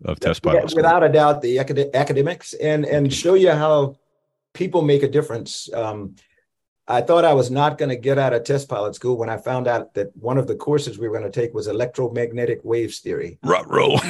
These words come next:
Speaker 1: <laughs>
Speaker 2: And I went, "Ruh-roh." I said, "You know, I've been to this show once before."
Speaker 1: <laughs>
Speaker 2: But the guy who taught it was a guy named Jim McHugh, who was a young engineer who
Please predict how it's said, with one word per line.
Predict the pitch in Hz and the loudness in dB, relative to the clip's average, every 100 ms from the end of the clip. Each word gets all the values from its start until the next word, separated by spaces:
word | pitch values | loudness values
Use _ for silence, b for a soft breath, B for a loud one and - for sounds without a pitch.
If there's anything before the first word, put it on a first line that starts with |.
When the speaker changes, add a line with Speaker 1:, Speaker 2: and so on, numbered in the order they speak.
| - | -2
Speaker 1:
<laughs> | - - - | 2 2 4
Speaker 2:
And | - | 2
I | 139 | 4
went, | 131 123 127 - | 2 2 -2 0
"Ruh-roh." | 165 165 147 131 127 - B - | 0 4 4 4 2 -4 B -4
I | |
said, | 143 - 156 147 | -4 4 4 6
"You | 147 | 2
know, | 135 107 - b b b - | 0 -4 -10 b b b -2
I've | 165 160 | -2 4
been | 208 | 4
to | 160 | 6
this | 147 285 - | 4 4 4
show | 113 104 | 4 4
once | 113 113 - | 2 -4 -6
before." | - 269 - - - - - | -6 2 2 2 -6 -12 -4
Speaker 1:
<laughs> | 147 _ 147 - _ - | -4 _ -8 -8 _ -2
Speaker 2:
But | 131 | 2
the | |
guy | 135 151 196 | 4 4 6
who | 190 147 | 4 2
taught | - 175 196 | -2 0 2
it | 123 117 | 2 0
was | 104 | -2
a | 113 | -2
guy | 139 | -2
named | 147 139 101 | 0 -4 -2
Jim | 139 151 | -2 -2
McHugh, | 139 135 135 117 - | -4 -6 -10 -10 -10
who | 117 | -10
was | 110 101 | -6 -6
a | 110 | -2
young | 139 156 | 0 0
engineer | 143 131 127 120 113 117 104 | 0 0 -4 -4 2 2 0
who | 117 113 101 | -2 -4 -4